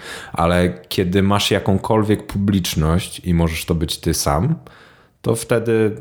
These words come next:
najprawdopodobniej tych umiejętności używasz, więc występujesz publicznie.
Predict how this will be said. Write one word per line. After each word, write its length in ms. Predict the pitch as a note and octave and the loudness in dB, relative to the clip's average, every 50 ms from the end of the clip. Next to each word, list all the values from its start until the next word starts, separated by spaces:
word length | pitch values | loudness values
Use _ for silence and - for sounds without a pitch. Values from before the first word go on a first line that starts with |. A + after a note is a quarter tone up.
| - - | -6 -2
najprawdopodobniej 760 | G#2 G#2 F#2+ - G2+ F#2+ F#2 F#2+ - F#2+ G2 F#2 G2 F#2 E2+ | 0 0 0 2 0 0 0 0 0 0 0 2 2 2 0
tych 120 | - - | 0 0
umiejętności 540 | G2 F#2 F#2 F2+ F2 F2 F#2+ E2+ - - - | 0 2 2 4 2 2 2 0 -2 -2 -4
używasz, 580 | - F2+ F2 F2+ F#2+ E2+ F2+ E2+ E2 - - F2 | -2 0 2 2 2 2 2 0 0 0 0 0
więc 640 | E2 D#2+ D#2 D#2 D2+ - - - - - - _ _ _ _ _ _ _ _ _ - | 2 2 2 2 0 -2 -4 -6 -10 -12 -16 _ _ _ _ _ _ _ _ _ -2
występujesz 540 | G2 F#2 - - F#2 E2+ - F2 D#2+ D2+ - | -2 0 0 0 0 0 2 2 0 0 0
publicznie. 520 | - D#2 - - C2 B1+ - - D#2 E2 | -4 -6 -6 -6 -6 -6 -6 -6 -8 -8